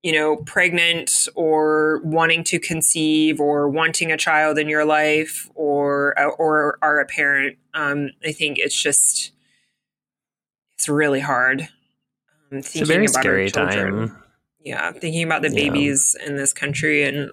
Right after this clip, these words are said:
Speaker 1: all everywhere. It's just really hard that kids really gotta, you know, they gotta go to school learning how to defend themselves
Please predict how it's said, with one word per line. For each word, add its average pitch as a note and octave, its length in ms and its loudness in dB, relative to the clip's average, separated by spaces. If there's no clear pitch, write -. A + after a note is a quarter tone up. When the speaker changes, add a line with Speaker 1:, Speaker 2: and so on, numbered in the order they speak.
Speaker 1:
all D3 300 2
everywhere. D3 520 4
It's - 140 -2
just - 460 -2
really D#3+ 240 2
hard E3+ 300 2
that - 100 0
kids D3+ 320 -2
really D3+ 240 4
gotta, D3 360 2
you D#3+ 160 0
know, D#3 60 6
they F3 140 4
gotta G3+ 220 2
go F3+ 120 4
to D#3 100 2
school E3 840 4
learning A3 300 2
how A3 160 2
to F#3+ 80 4
defend G3 480 2
themselves D3 840 0